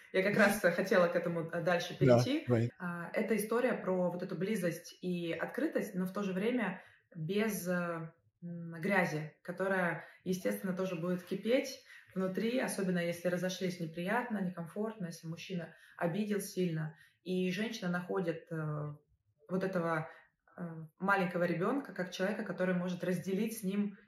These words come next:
Speaker 1: именно агрессию к, э, такую, знаешь, где-то пассивную, где-то, где-то не пассивную агрессию со своим ребенком.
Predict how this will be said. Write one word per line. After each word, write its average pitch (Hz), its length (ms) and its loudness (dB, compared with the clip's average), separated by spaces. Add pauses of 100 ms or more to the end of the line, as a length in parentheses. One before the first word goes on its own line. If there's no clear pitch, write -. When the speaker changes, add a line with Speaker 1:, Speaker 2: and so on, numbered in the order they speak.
(100)
Speaker 1:
именно 185 380 0
агрессию 185 580 0
к, 151 300 -2 (540)
э, 175 80 -12
такую, 175 260 -2
знаешь, 185 240 0
где-то 185 180 0
пассивную, 180 680 0
где-то, 170 420 -2 (380)
где-то 208 380 0
не 202 100 0
пассивную 160 680 0 (220)
агрессию 220 360 0
со - 60 -4
своим 185 220 0
ребенком. 156 500 0